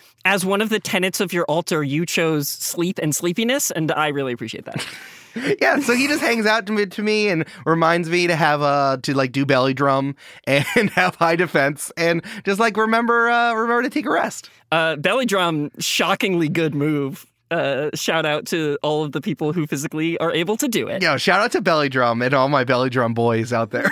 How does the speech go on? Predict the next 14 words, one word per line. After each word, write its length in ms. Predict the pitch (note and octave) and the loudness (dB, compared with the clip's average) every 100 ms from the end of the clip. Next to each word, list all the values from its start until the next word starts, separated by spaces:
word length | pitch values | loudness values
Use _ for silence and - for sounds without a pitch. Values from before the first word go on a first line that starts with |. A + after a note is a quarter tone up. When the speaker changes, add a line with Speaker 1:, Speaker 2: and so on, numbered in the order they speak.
| - | -2
Speaker 2:
<laughs> 120 | B3+ | -2
Speaker 1:
Belly 220 | G#3+ B3+ | 0 2
drum 200 | B3+ C#4 | 2 2
boys! 680 | - C#4 D#4+ C#4 G#3 C#3+ D3+ - - - | 2 2 2 2 0 -2 -4 -8 -8 -2
<laughs> 580 | B4 - A4+ C6+ C5 - - - - _ _ _ _ _ _ - | -2 2 0 2 -2 -2 -6 -18 -18 _ _ _ _ _ _ 0
All 140 | E4 | 2
right, 180 | B3+ A3+ | 2 2
Eric, 460 | A3 A3 A3 - - _ _ _ | 2 0 -2 -10 -20 _ _ _
it's 160 | C#4+ - | -4 0
that 200 | B3 A3 | 0 0
time 220 | A3 G3+ | 0 0
of 60 | F#3+ | 0
the 60 | F#3+ | 0
podcast. 600 | G#3 F#3+ G#3 G3 - | 0 0 0 -2 -4